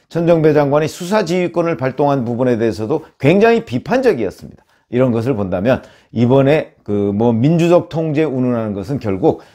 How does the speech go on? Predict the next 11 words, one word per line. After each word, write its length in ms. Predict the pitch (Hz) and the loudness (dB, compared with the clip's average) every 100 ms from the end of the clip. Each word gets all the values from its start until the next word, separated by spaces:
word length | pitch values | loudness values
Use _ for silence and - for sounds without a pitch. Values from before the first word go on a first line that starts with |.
| _ _ _ _ - | _ _ _ _ -4
어, 460 | 107 110 110 110 110 | -2 0 0 0 -2
친문 520 | - 220 233 233 226 | -4 0 2 4 2
세력의 580 | 185 180 175 170 202 - _ | 4 4 4 4 2 -2 _
환심을 480 | 175 190 156 175 160 | -6 -4 -4 -4 -2
사려고 360 | 143 139 131 | 0 0 0
하는 260 | 123 131 131 | -2 -2 0
것 220 | 208 - | 0 -2
플러스 480 | - 175 - 117 - _ _ _ 113 | 0 2 2 -2 -10 _ _ _ -2
윤석열 600 | 143 147 139 139 143 - | 0 2 2 4 2 0
총장에 460 | 123 120 120 113 | -4 -2 -2 -2
대한 260 | 107 180 | 0 0